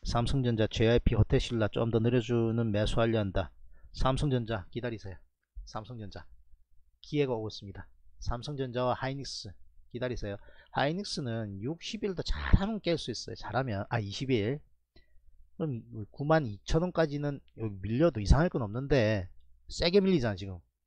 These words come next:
그죠? 왜? 조정 다운 조정을 안 받았어. 여기 삼성전자에 비하면. 삼성전자도 뭐 비교적 양호하게 조정 받았지만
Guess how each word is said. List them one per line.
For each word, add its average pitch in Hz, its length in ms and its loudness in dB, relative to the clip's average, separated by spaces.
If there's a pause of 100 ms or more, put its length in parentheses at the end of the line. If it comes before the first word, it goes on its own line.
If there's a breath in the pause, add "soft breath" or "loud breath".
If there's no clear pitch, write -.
그죠? 139 220 -8 (960)
왜? 120 220 2 (360)
조정 160 500 4
다운 123 200 2
조정을 120 320 -4
안 95 180 -6
받았어. 135 460 2 (960)
여기 127 100 2
삼성전자에 113 600 0
비하면. 95 320 -6
삼성전자도 170 720 -2
뭐 120 240 0 (520 soft breath)
비교적 123 440 4
양호하게 170 460 8
조정 156 260 0
받았지만 147 680 4